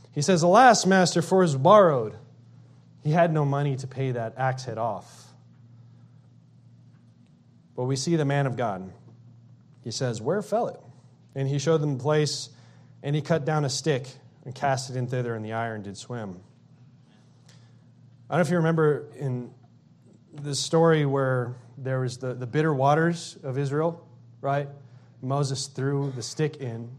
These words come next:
and they became sweet to drink. What does that stick picture? It pictures the cross of our Lord Jesus Christ. It pictures,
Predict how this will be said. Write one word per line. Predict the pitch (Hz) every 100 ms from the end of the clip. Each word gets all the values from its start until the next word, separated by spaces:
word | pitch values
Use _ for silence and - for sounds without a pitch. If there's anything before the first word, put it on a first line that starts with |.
| - -
and | 120
they | 110
became | 117 117 120 113
sweet | - 131 135 131 -
to | -
drink. | 113 135 139 - - - - _ _ _ _ - - - - - -
What | 147
does | 160
that | 160 143
stick | - - 160 -
picture? | - 165 - 139 110 - - _ - _ _ _ _ _ - _ _ _ _ _
It | 143 143
pictures | 180 180 175 139
the | 135
cross | 127 - 156 151 120 -
of | - 131
our | 131
Lord | 131 147 139
Jesus | 123 120 -
Christ. | - 135 104 - - - - - _ _ - - - - - - - 170 165 - - - - -
It | 143 131
pictures, | 185 185 202 170 131 - -